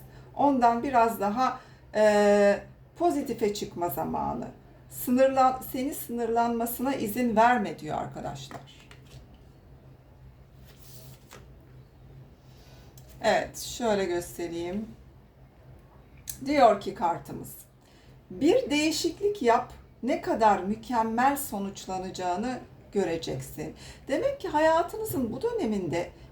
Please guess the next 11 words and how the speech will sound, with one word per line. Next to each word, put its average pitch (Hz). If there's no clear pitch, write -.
biraz 320
değişiklikler 285
yapmanız 196
gerekiyor. 160
Çok 440
mu 311
atıl 208
kaldınız? 165
Böyle, 233
çünkü 349
bazen 294